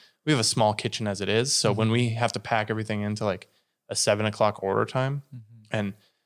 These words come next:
Speaker 1: we have thirty people ordering this, something at seven P M,
Speaker 2: Mm-hmm.
Speaker 1: we're, f-,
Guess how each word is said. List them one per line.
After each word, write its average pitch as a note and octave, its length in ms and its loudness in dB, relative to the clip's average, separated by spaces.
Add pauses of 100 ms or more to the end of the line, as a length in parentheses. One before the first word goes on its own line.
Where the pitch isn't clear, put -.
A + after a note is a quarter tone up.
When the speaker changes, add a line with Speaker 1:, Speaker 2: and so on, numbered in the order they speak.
(120)
Speaker 1:
we A2 80 0
have G2 100 0
thirty G#2+ 580 2
people A2+ 380 0
ordering A2 360 0
this, G#2+ 200 -2 (180)
something A#2 440 0
at G2 120 -2
seven A2 380 2
P A2 160 -6
M, A2 240 -4 (100)
Speaker 2:
Mm-hmm. A2+ 300 -4 (320)
Speaker 1:
we're, A#2 80 -10
f-, - 180 -10